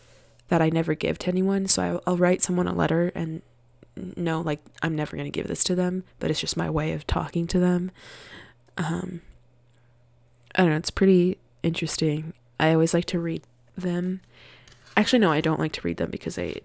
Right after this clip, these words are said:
sometimes if the wound is still fresh, <laughs> It, like, triggers me hardcore. Uh, but anyway, the last two that I just wrote were two, were two, uh,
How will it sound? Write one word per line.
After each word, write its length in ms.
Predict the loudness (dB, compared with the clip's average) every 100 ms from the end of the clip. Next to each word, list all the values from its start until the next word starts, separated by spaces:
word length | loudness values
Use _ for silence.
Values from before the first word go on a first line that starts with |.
| -16 -20 _ -4
sometimes 420 | -2 0 0 2
if 140 | 0
the 120 | 0 0
wound 320 | 0 0 0
is 80 | 0
still 320 | 2 0 0
fresh, 760 | -4 -4 -2 -2 -2 -2 -2 0 -2 -2
<laughs> 100 | _ _ _ _ -18 -16 -16 -6 -2
It, 200 | -2 -6 -2
like, 180 | -2 0
triggers 420 | -2 2 2 2
me 140 | 2 2
hardcore. 920 | 2 -2 0 2 2 0 0 0 -2 -4 -20 -20 -20 -20 _ _ _ _ _ _
Uh, 240 | 0 0 0
but 160 | 2
anyway, 440 | 2 0 -2 -4 -6 -14 -20 _ _
the 200 | -4 0
last 360 | 2 2 2 2
two 120 | 2
that 80 | 2
I 40 | 2
just 280 | 0 -2
wrote 320 | -4 -4 -6 -8
were 60 |
two, 440 | -4 2 2 2 -2 _ _ _ _ _
were 180 | -2 -2
two, 380 | 0 0 2 2
uh, 380 | 0 -2 -4